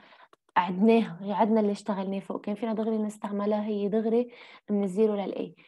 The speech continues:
فإذا هيدي دغري رح تعطيني من الزيرو للA. فإذا صار فيني شي لو حط الانتجرال من الزيرو للA لمين؟ للF للإكس دي إكس. طيب،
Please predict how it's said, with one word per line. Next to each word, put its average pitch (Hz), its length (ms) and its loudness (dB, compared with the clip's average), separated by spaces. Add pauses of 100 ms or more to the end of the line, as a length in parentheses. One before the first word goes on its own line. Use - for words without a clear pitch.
(140)
فإذا 214 280 -2
هيدي 247 180 0
دغري 240 240 -2
رح 226 160 -6
تعطيني 226 340 -4
من 208 120 0
الزيرو 190 300 -4
للA. - 360 -8 (440)
فإذا 208 320 0 (300)
صار 214 140 0
فيني 285 360 4
شي 269 240 0
لو 233 120 -2
حط 269 280 -6
الانتجرال 233 560 0
من 196 100 -2
الزيرو 233 320 -2
للA 240 260 -2
لمين؟ 226 520 0
للF 226 320 -8
للإكس 233 340 -2
دي 190 260 -2
إكس. - 240 -14 (480)
طيب، 185 200 -6